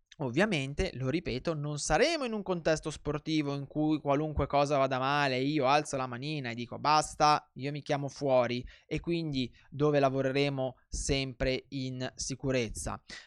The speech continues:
Ma saremo in una situazione ad altissimo rischio, dalla quale non potremo levarci in alcun modo.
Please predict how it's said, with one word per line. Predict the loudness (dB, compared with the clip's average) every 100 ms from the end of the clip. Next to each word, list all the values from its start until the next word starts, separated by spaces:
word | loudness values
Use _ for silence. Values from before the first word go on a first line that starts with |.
| -8
Ma | 2 2 4 0
saremo | 0 0 0 -2
in | -4
una | -4
situazione | -4 -4 -6 -4 -2 -2 -4
ad | 0 2 4
altissimo | 2 -2 -6 -4 -6 -4 -6 -8
rischio, | -6 -4 -2 -6 -4 -2
dalla | 0 0 0
quale | -2 -2
non | -4 -6 -4
potremo | -4 -2 -2 -4 -6 -10
levarci | -4 -2 -2 -2 -4 -6 -6 -8
in | -6 -4
alcun | -4 -4 -4 -4
modo. | 0 0 2 0 -2